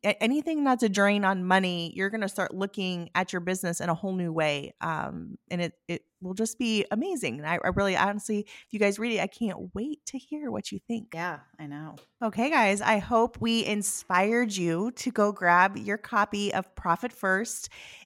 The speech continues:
Speaker 1: If you heard this episode and want to dive in a lot deeper with us, see how we're personally using it in our own businesses, um,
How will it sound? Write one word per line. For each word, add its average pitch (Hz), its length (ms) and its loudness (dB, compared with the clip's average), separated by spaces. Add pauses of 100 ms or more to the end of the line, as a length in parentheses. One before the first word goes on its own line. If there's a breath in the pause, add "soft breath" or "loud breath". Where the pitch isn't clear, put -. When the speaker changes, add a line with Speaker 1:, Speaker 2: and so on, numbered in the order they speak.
Speaker 1:
If 226 520 4
you 220 580 -2 (300)
heard 233 300 -4
this 339 280 -2
episode - 800 -6
and 190 340 -2
want 185 280 -2
to 262 120 0
dive 226 400 6
in 202 420 0
a 180 80 0
lot 175 280 6
deeper 202 280 0
with 196 200 0
us, 175 280 0 (280 loud breath)
see 240 240 0
how 254 200 6
we're 240 120 4
personally 240 500 -2
using 208 400 -2
it 196 300 2 (100)
in 196 80 -2
our 165 180 0
own 165 180 -8
businesses, 240 800 0 (360 loud breath)
um, 196 360 2